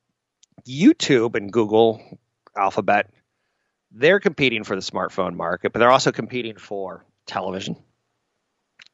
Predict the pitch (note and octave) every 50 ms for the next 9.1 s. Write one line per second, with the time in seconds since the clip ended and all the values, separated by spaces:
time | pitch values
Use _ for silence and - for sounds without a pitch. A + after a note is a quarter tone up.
0 | _ B2+ C3 D#3 D#3+ D3 B2+ B2 A2+ G2+ G2+ F#2+ E2+ - - F2 F2+ F2 F2+ F2+
1 | F2+ - A2 G#2+ A2+ A2 G#2 G#2 G#2 G#2 G2 - - - - - - G#2+ G2+ G2
2 | G#2 G#2+ F#2+ G#2 G#2 G2+ G2+ G2 G2+ G2 - A#2 G2+ G2+ G2+ - G#2 F#2 - G2
3 | G#2+ - - _ _ _ _ _ _ _ - - _ _ _ _ _ _ _ _
4 | _ _ - - B2 D#3+ G3+ A3+ G#3+ D#3 D3+ C3+ C#3 C#3+ C#3+ B2+ - - B2+ A#2
5 | A#2 A2 A#2 A2+ G#2 - - - - - - B2+ C#3 C3+ G#2+ G2 F#2+ G2+ - -
6 | - _ _ _ - B2 B2+ C3 - - - A#2+ B2+ D3 D3 B2 G#2 F#2+ F#2 F2+
7 | - _ _ _ _ _ _ _ _ _ _ _ _ _ _ _ _ _ _ _
8 | _ _ _ _ _ _ _ _ _ _ _ C3+ B2+ B2+ B2 _ C3+ B2+ A#2+ -
9 | - -